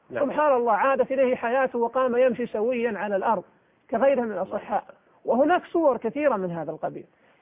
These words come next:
Speaker 2: إذن هذه قضية أيضا مهمة وجديرة بالنظر، آه، من قبل الأطباء والمتخصصين ومن قبل ال-، ال-، العلماء والمجامع الفقهية. موضوع، الموضوع الآخر الذي ذكره في موضوع ال-،
Speaker 1: الموضوع.
Speaker 2: الطعن في عرض،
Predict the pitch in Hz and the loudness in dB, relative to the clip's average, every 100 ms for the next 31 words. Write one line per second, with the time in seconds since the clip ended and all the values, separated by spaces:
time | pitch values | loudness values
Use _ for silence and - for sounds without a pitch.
0 | - 190 214 254 247 240 233 254 233 233 | -4 0 2 2 2 2 2 2 2 2
1 | 214 202 233 240 233 185 190 240 214 175 | 0 -2 -2 -2 -2 -2 0 2 2 0
2 | 185 214 202 208 _ _ _ - - 190 | 0 0 0 0 _ _ _ -12 0 2
3 | 190 208 - 277 220 214 233 233 208 185 | 2 -2 0 2 2 2 0 0 0 2
4 | 226 226 226 - 240 - 220 247 233 208 | 2 2 -2 -6 -10 -10 -6 -4 -2 -4
5 | 196 226 202 190 196 190 180 180 175 185 | -2 0 0 0 -2 -2 0 0 -2 -2
6 | 156 196 196 190 180 180 190 143 - 202 | 0 0 0 0 0 -2 -2 -4 -12 -16
7 | 160 - _ _ _ - 277 330 349 262 | -14 -16 _ _ _ -8 0 2 4 4
8 | 262 330 247 240 269 226 214 196 233 233 | 2 2 2 2 0 0 -4 -4 -4 -4
9 | 214 185 226 214 - _ _ _ - 202 | -6 -6 -6 -6 -8 _ _ _ -4 0
10 | 196 226 220 220 - 190 175 160 165 160 | 2 4 4 2 -2 -4 -4 -6 -6 -4
11 | 160 196 214 233 190 202 180 214 165 214 | -4 -6 -4 -2 0 -2 -4 -4 -2 -2
12 | 185 202 202 | -2 -2 -2